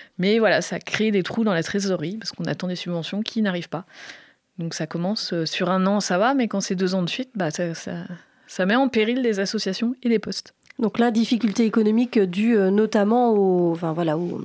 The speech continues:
Speaker 2: aux prises de décision
Speaker 1: C'est ça.
Speaker 2: gouvernementales, hein, on, on peut le dire, et
Speaker 1: Oui.
Speaker 2: puis, euh,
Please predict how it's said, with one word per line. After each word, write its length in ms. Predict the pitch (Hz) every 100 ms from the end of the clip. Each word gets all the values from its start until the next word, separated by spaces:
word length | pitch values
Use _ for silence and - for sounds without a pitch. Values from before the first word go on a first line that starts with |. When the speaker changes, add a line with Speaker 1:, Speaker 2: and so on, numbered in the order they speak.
| -
Speaker 2:
aux 60 | 180
prises 200 | - 185
de 80 | 190
décision 380 | 180 - 180
Speaker 1:
C'est 60 | 180
ça. 40 |
Speaker 2:
gouvernementales, 640 | 185 165 165 151 151 339 330
hein, 120 | 262
on, 220 | 190 165 156 _ 202
on 40 |
peut 160 | - 165
le 80 |
dire, 240 | 165 254 247
et 40 |
Speaker 1:
Oui. 60 | 190
Speaker 2:
puis, 340 | - - 208
euh, 100 | 190